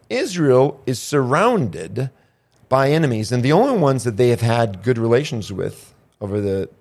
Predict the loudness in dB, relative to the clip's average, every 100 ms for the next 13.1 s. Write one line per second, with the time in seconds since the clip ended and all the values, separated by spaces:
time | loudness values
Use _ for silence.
0 | _ -14 -6 -4 -4 -4 -6 -4 -4 -6
1 | -8 -6 -2 0 -2 -6 -14 _ -20 -20
2 | -20 _ _ _ _ _ -20 _ _ _
3 | -16 0 4 6 6 2 -2 _ 0 2
4 | 2 -2 -6 _ _ _ _ _ _ -2
5 | 0 0 -2 -8 -6 -4 0 0 0 0
6 | -2 -2 -6 -6 -8 -4 -2 2 2 2
7 | 2 2 0 0 -2 -2 -8 -6 -2 -2
8 | -2 -6 -6 -4 -4 -4 -6 -8 -6 -6
9 | -6 -4 -4 -4 -10 -20 -20 -20 -14 -4
10 | 0 0 -2 -8 -14 -16 -10 -4 -2 -2
11 | -2 -2 -4 -8 -10 -10 -6 -4 -2 -4
12 | -4 -2 -2 -2 -4 -6 -4 -2 -2 -4